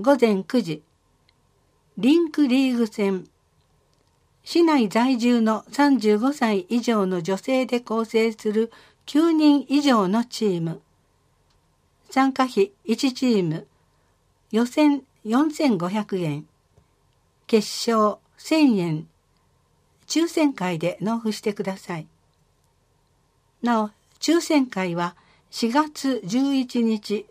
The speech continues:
土曜日午前十時。スポーツ安全保険などに加入してください。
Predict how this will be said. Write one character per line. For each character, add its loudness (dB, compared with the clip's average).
土 0
曜 0
日 -6
午 0
前 0
十 0
時。 -10
ス -14
ポ 0
ー 2
ツ -8
安 2
全 0
保 -2
険 -2
な 0
ど -2
に -4
加 -10
入 0
し -10
て -4
く -8
だ -4
さ -8
い。 -10